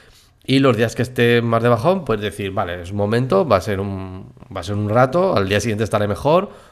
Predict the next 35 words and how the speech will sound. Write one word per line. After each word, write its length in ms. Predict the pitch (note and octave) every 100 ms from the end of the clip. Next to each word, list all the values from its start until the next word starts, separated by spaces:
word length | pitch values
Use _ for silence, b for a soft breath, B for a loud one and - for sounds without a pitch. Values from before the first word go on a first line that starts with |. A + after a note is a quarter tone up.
| B
o 200 | - G2+
dentro 240 | G2 G2 G2+
de 60 |
un 60 | G2
par 120 | G2+
de 60 | G2+
días 160 | A2
estaré 260 | F#2 F#2 F2+
mejor, 360 | G2+ C3 D#3 D#3+ B B B -
eh, 340 | F#2+ F2+ F2
hay 120 | G2 F#2
que 100 | F#2
asimilarlo, 540 | G#2+ G#2 A#2+ C3 D#3+
no 200 | D3 F#2
me 100 | F2+
voy 180 | E2+ F2+
a 60 |
deprimir, 540 | F#2 F#2+ A2+ C3+ E3+ B B B - - - -
continuemos 640 | - G#2 G2 G2+ G2+ G#2 G#2
con 160 | A2
el 120 | G#2+ G#2+
plan". 360 | D3 E3+ G3 - _ _ _ _ _ _ _
Y 260 | A#2 B2+ B2
en 100 | G#2
ese 180 | G2+ G#2+
sentido 260 | G#2 A2+
lo 200 | A2+ G#2
que 100 | G2
quiero 140 | G2 G2+
hacer 180 | F#2+ G2
es 180 | F#2+ G#2+
intentar 520 | A2 G2+ G2+ G2 G#2+
establecer 720 | - - _ _ A2 G2+ G#2
un 120 | G#2+
plan 260 | G2+ A2